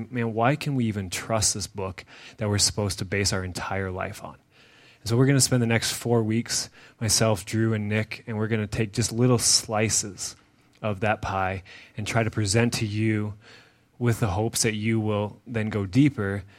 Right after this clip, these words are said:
the evidence for the Bible. Um, and it's such a huge topic. It literally, if you're willing to look at it from an outside perspective, Christians, millions and millions of us all over the world,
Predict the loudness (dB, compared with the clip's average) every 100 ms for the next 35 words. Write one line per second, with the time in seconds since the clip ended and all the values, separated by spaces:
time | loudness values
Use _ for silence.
0 | -20 _ _ _ 0 4 4 4 -2 -4
1 | -2 -4 -6 -14 _ -16 -6 -4 -4 -4
2 | -6 -8 -14 _ _ _ _ _ _ _
3 | -20 _ -10 -8 -8 -12 _ _ -20 -20
4 | -20 -8 -2 2 4 4 0 -2 -2 -4
5 | 0 0 0 -6 -14 -12 -6 -6 -2 2
6 | 6 8 8 6 6 2 0 0 -2 -12
7 | -20 0 6 8 6 4 2 4 2 6
8 | 6 6 0 _ _ _ _ _ -4 -2
9 | 0 0 2 0 2 2 0 -4 -2 -2
10 | -4 -6 -8 -20 _ _ _ _ 2 6
11 | 8 6 2 0 -2 0 2 4 2 0
12 | 0 0 0 -2 -2 -2 -2 0 2 2
13 | 0 -2 -2 -2 -2